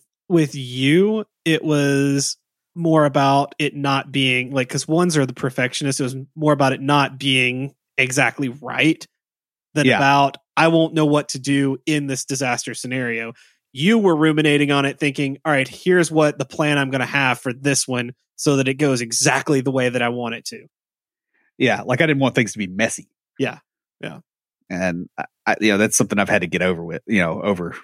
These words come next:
Speaker 2: <laughs> over the years. Due to their strong adherence to ideas, loyalists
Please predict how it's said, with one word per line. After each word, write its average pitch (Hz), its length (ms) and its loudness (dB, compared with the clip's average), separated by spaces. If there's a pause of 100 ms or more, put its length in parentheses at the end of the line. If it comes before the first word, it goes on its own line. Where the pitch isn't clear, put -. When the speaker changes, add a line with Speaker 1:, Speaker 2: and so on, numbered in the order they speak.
(140)
Speaker 2:
<laughs> - 300 -2
over 104 180 0
the 107 100 2
years. - 400 0 (1000)
Due 185 100 4
to 214 80 -2
their 151 120 2
strong 127 420 2
adherence 123 440 0
to 104 60 -2
ideas, 95 560 0
loyalists 113 640 0